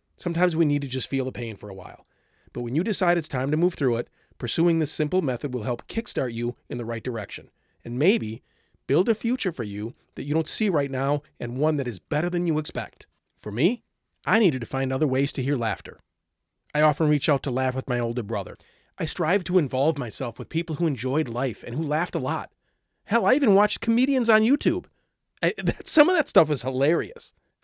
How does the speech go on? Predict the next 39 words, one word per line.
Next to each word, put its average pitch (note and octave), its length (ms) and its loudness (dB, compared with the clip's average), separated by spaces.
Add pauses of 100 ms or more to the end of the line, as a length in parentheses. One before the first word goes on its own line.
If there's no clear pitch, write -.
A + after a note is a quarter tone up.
(120)
It E3 80 0
wasn't C#3+ 280 2
an F#3+ 80 4
escape. D3+ 460 2 (500)
I A#2 80 0
wasn't C3+ 360 -4
disrespecting C#3+ 880 -4 (160)
my D3 80 -4
grief. A2+ 480 -6 (640)
It B2+ 120 -10
was C3 140 -10
therapy. G2 520 -6 (680)
The A2+ 100 -8
laughter B2 400 -2
helped C3+ 240 0
me F3 180 2
satisfy A2 600 -4
my G#2 220 -4
desire A#2+ 500 -2 (240)
that G#2+ 100 -6
went G2+ 220 -6
unmet D#3+ 480 0
after C3 260 -4
my B2 100 -4
wife G2 240 -4
died. - 300 -12 (320)
It E3+ 60 2
was D#3+ 100 2
a E3+ 60 4
healthy C3+ 320 0
way B2+ 240 0
for C3+ 140 -6
me A#2+ 180 -4
to D3+ 160 -4
rebuild B2 400 -4
my B2+ 140 -4
life A#2 300 -6
towards B2 260 -6
satisfaction, D3 760 -2